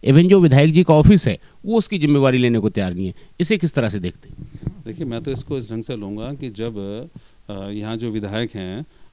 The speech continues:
Speaker 2: अ, जो भी डिपार्टमेंट है, उन सब अधिकारियों को बुलाएं, सबको काम बताएं, काम करवाएं आपस में, और जिसकी भी जिम्मेवारी उसको सौंपें और करवा के दें। किसी की तो जिम्मेवारी है ही ना आखिरकार ये।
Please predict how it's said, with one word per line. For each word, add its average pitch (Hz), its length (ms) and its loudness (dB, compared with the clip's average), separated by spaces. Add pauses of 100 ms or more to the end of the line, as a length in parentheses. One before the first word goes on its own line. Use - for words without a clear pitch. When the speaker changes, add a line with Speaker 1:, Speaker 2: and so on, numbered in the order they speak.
Speaker 2:
अ, 95 220 -14
जो 107 280 -6
भी 156 100 0
डिपार्टमेंट 123 540 -4
है, 117 60 -8
उन 135 100 -6
सब 120 140 -14 (100)
अधिकारियों 107 520 -8
को 127 120 -8
बुलाएं, 110 320 -8
सबको 135 320 -12
काम 117 300 -8
बताएं, 110 360 -10
काम 123 280 -6
करवाएं 120 360 -8
आपस 120 320 -10
में, 139 160 -6 (460)
और 127 120 -8
जिसकी 120 320 -6
भी 190 80 -2
जिम्मेवारी 156 460 -2
उसको 170 240 -6
सौंपें 151 420 -2 (160)
और 117 100 -8
करवा 120 340 -6
के 165 140 -4
दें। 170 140 -2 (300)
किसी 131 220 -4
की 160 80 -2
तो 170 120 0
जिम्मेवारी 151 400 0
है 120 160 -4
ही 170 120 2
ना 104 160 -6
आखिरकार 170 380 -6
ये। 120 200 -8